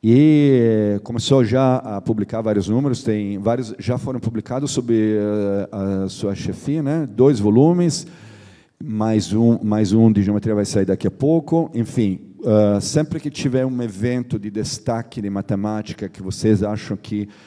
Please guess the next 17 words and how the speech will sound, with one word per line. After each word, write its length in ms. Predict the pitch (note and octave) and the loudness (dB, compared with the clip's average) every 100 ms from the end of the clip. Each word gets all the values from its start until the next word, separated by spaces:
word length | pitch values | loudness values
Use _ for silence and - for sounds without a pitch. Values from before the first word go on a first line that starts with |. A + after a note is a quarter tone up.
| - _ _ _ | -20 _ _ _
ah, 440 | - G2+ G2 G2 F#2 | -6 -4 -2 -2 -4
que 120 | - | -4
as 180 | G2+ F2+ | -4 -4
atas, 500 | A2 A2+ - G#2 F2 - | -6 -8 -10 -12 -10 -10
que 420 | - A#2+ G#2+ G#2 G2 | -4 0 0 0 -4
artigos 460 | G2 - B2 A#2 | -4 -2 0 0
ligados 260 | G#2+ G#2+ A2+ | 0 -2 -2
a 80 | G2+ | -4
esse 80 | |
evento 300 | G#2 G#2 G2+ | -4 -4 -6
podem 400 | G2+ - G#2+ G#2+ | -10 -6 -4 -4
ser 160 | G#2 G#2+ | -6 -6
publicados, 680 | - G2 G2 A2 G#2 G2 - _ | -6 -8 -10 -12 -14 -16 -20 _
submetam 960 | - - C3 A#2 B2 C#3+ C#3+ C#3 C3+ B2 | -6 4 4 6 2 2 2 -2 -2 -4
sua 180 | - | -4
proposta. 800 | A2 A2+ - G#2 A2 A2+ - A#2 A#2 - - _ _ _ - | 0 0 0 0 -2 -4 -6 -8 -8 -16 -20 _ _ _ -10
É, 520 | A2+ G#2+ G#2 G#2 G2+ | -4 0 0 -2 -2